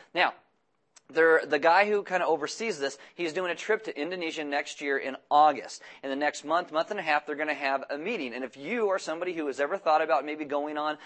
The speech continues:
a short-term mission trip, s-, checking something like that out, uh, there's a meeting that's gonna be open to all of you who wanna go.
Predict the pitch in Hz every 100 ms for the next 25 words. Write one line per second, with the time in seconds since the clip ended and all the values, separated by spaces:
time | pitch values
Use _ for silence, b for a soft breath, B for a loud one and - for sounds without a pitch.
0 | B 147 - 147 151 175 147 139 143 160
1 | 147 - - 156 143 165 165 165 170 147
2 | 139 139 156 175 165 120 - B B -
3 | 131 127 135 127 131 143 151 165 156 -
4 | 135 147 135 - 135 127 B - 127 135
5 | 131 123 120 120 113 135 98